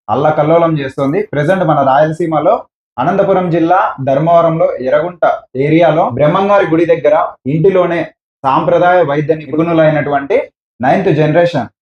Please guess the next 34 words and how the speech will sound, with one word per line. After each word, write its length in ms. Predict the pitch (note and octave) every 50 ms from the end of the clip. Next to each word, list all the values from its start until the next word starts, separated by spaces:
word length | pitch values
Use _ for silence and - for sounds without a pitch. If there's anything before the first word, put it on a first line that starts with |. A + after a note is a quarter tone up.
| _ _
షేక్ 220 | - D#3+ F3 D3+ D#3+
నబీర్ 220 | D3+ C#3+ D3+ D#3+
రసూల్ 500 | E3 D3+ - - D#3 D3 C#3 C3+ B2+ B2
గారు 180 | C3 C3 - E3+
మన 220 | F3 C#3+ B2+ B2+ A2 -
పక్కన 220 | A#2+ - E3 D3+
అయితే 160 | D3 C#3 C3
ఉన్నారనమాట. 580 | C3+ B2+ B2+ B2 B2 A#2 A#2+ A#2 A#2 A#2+ A2+ E3 G#3+ C#4 C#4+ - _ _ _ _ _ _ _
సార్, 120 | E3+ F3+ E3+
ఇప్పుడు 200 | D3 B2+ D3+ D3+
వచ్చేసి 580 | D3+ D3+ - F#3+ F#3+ F3 F#3+ G3 G3 G3 - - _ _ _ _
షుగర్ 280 | - C#3+ C#3+ F3+ F#3
అనేది 280 | F#3+ F#3 F3 F3 F#3 - E3
చాలా 160 | D3 D3 D3
విపరీతంగా 560 | C3 B2 A2+ C#3+ D3+ D#3+ D#3+ D#3+ D3+ C#3+ C3+
ఉంది, 280 | B2+ B2+ A#2+ B2 B2+ - _ _ _ _ _ _ _ A#2
దానికంటూ 440 | A#2+ B2+ C#3+ C#3 C#3 D3+ D#3 F3+
ఒక 160 | E3 C3+ A#2 C3+
సొల్యూషన్ 500 | B2+ - C3 C3 D3 E3+ E3 E3+ D#3+ D3+
అనేది 380 | D3 D3 C#3+ C#3+ D#3+ E3+ - _ _ _
సరిగ్గా 360 | - C#3 D3+ D3+ C3+ B2 - - - B2+
సక్రమంగా 460 | A#2 - C#3+ D3+ D3+ D#3 D#3 D3 C#3
అసలు 200 | C3 - C#3+ C3+
దొరకడం 420 | A#2+ A#2+ A#2+ B2+ D3 D3 D3 C#3
లేదు. 280 | B2+ A#2+ A2+ A2+ A#2 A#2 - _ _ _ _ _
ముందే 280 | B2+ C#3+ E3 F3+ F#3 E3
ఇంగ్లీష్ 280 | E3 E3 E3 D#3+ E3
మందులు 260 | D#3 C#3+ C#3+ C#3+ C#3 C#3+
కూడా 160 | D3 D3 D#3
వాడుతున్నా 460 | D3 B2 B2 B2 A#2+ C#3+ C3+ C3 C3
కూడా 200 | B2+ C3+ E3+ G3+
సరైన 320 | G3 - B2+ C3 C#3 C#3
ఫలితం 440 | B2+ - B2+ B2 C3 B2+ C#3 C3 B2+
లేదు. 260 | A#2 A2 G#2+ A2 A2